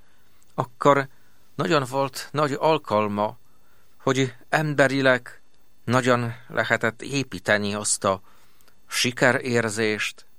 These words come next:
nagyon lehetett gondolni azon, hogy mennyire kiváló a szolgálatom, a keresztelő Szent János szolgálata, mert hát sokan jönnek hozzá.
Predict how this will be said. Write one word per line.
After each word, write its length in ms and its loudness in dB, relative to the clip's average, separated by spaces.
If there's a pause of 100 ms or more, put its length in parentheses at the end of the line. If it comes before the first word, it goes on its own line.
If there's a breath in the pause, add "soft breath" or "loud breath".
(640 soft breath)
nagyon 300 6
lehetett 680 2 (600 soft breath)
gondolni 600 2
azon, 340 0
hogy 400 -2 (380)
mennyire 840 4 (200)
kiváló 840 0 (140)
a 60 -14
szolgálatom, 1040 0 (520)
a 340 -6
keresztelő 560 4
Szent 280 0
János 260 2
szolgálata, 840 0 (920 soft breath)
mert 520 2 (760)
hát 160 -4
sokan 420 4
jönnek 480 2
hozzá. 600 -2